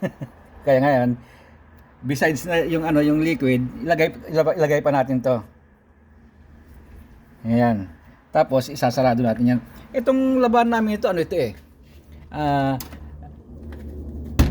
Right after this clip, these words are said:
top load. Top load ito. Kasi inilagyan namin ng ganyan kasi salamin ito, baka mabasag. Kasi nung ano, nag-, nagtanungan ako. Nagtanong ako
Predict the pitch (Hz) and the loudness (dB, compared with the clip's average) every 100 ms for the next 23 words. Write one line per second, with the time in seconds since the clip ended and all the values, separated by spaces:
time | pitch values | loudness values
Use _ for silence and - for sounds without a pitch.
0 | - 151 147 143 156 123 90 - - - | 0 -4 -2 2 2 2 -4 -18 -20 -20
1 | - - - - - - - - - - | -20 -20 -20 -20 -20 -20 -20 -20 -20 -6
2 | 120 113 139 131 123 131 120 - - - | -4 0 0 0 0 -2 -2 -8 -20 -20
3 | - - - - - - - - - - | -20 -18 -18 -18 -18 -18 -16 -16 -16 -16
4 | - - - - - - - 127 127 147 | -16 -16 -16 -14 -14 -14 -8 -6 0 0
5 | 139 139 - 143 143 131 135 135 131 139 | 0 -2 -2 2 2 4 2 4 2 2
6 | 135 139 127 131 - 123 120 - 127 127 | 2 2 0 -2 -2 -2 -2 0 0 2
7 | 127 123 120 120 120 113 101 110 101 - | 0 0 -2 -2 0 -2 -4 -8 -10 -12
8 | - - - - - - - - 185 220 | -14 -14 -18 -18 -20 -20 -18 -4 0 2
9 | 214 190 165 151 190 196 185 - 196 156 | 2 2 2 2 2 0 -2 -2 -2 0
10 | 202 196 190 175 156 160 - - - - | 0 0 2 0 2 0 -2 -10 -14 -14
11 | - - - - - - 151 143 180 180 | -14 -16 -16 -16 -18 -12 -10 0 0 2
12 | 165 170 | 0 2